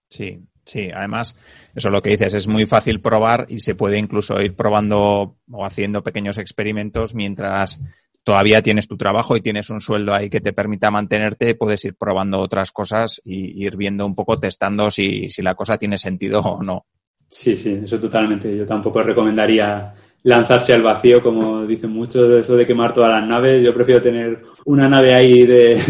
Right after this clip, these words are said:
Speaker 2: <laughs> de seguridad por si acaso, porque si no, en el momento en el que no tengas ingresos tampoco vas a poder ser creativo y lo único que vas a hacer es,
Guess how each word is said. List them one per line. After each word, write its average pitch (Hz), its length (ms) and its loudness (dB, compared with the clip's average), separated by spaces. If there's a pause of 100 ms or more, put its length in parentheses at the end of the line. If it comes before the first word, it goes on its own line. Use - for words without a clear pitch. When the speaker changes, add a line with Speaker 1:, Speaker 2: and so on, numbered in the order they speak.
Speaker 2:
<laughs> 165 200 -10
de 151 140 6
seguridad 135 540 8
por 135 140 0
si 127 80 0
acaso, 127 540 -2 (300)
porque 117 240 4
si 117 140 2
no, 123 500 2
en 117 180 -8
el 113 80 -4
momento 117 300 0
en 120 100 4
el 117 80 -2
que 123 120 2
no 117 120 0
tengas 117 340 0
ingresos 117 400 0
tampoco 113 360 -4
vas 107 160 0
a 101 80 -4
poder 107 260 -2
ser 101 240 -4
creativo 107 500 -2
y 113 60 0
lo 107 80 -6
único 107 200 -8
que 107 40 -4
vas 104 120 -4
a 104 40 -18
hacer 107 220 -4
es, 104 360 -4